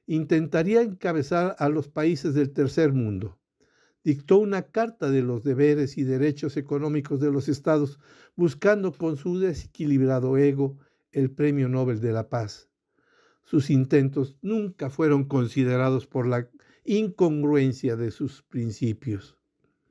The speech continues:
El viernes pasado se publicó una carátula en la revista Siempre,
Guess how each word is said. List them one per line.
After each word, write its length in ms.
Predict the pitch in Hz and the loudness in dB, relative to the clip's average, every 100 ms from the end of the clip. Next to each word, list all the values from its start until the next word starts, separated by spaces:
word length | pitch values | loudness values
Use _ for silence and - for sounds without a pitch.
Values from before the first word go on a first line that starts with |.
| _ - _ _ _ _ _ - | _ -20 _ _ _ _ _ 0
El 180 | 127 120 | 2 4
viernes 580 | 127 135 131 131 120 | 6 4 2 -2 -4
pasado 540 | - 139 - 147 143 135 | -6 -6 -2 0 2 0
se 140 | 147 | -2
publicó 480 | 143 151 147 143 160 | 0 0 2 0 0
una 320 | 180 185 185 | 0 -2 -2
carátula 560 | 185 208 226 220 143 127 | -2 0 -2 2 2 2
en 100 | 127 | 2
la 140 | 123 | 0
revista 480 | 120 120 113 - 110 | 0 -2 -2 -4 -4
Siempre, 640 | - 127 107 104 107 101 | -2 0 0 -2 -2 -2